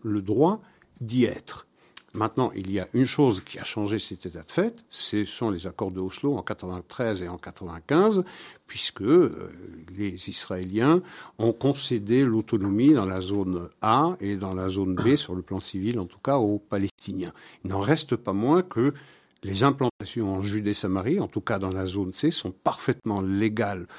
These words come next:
au regard du droit international et au regard des accords de Oslo qui ont été signés entre les Israéliens et les Palestiniens,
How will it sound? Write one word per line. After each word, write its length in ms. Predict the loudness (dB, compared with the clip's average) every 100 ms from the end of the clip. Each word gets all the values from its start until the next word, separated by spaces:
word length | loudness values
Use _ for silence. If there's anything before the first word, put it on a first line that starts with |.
| -4
au 140 | 4 4
regard 320 | 4 2 -2
du 100 | -2
droit 220 | -2 -2
international 640 | -4 -6 -8 -4 0 2 0 -4 -6
et 140 | 6 10
au 100 | 10
regard 380 | 8 8 6 6
des 300 | 6 8 6
accords 500 | 2 4 4 4 -2 -20 -20 -10
de 420 | -4 2 4 4 -2
Oslo 440 | -6 -6 4 6 6
qui 140 | 4
ont 80 | 2
été 280 | 2 -2 -2
signés 480 | -2 -2 2 4 2
entre 280 | 0 -6 -8
les 100 | -8 -10
Israéliens 580 | -10 -6 -2 0 -2 -2
et 120 | -4
les 100 | -4
Palestiniens, 800 | -4 -6 -6 -10 -6 2 4 4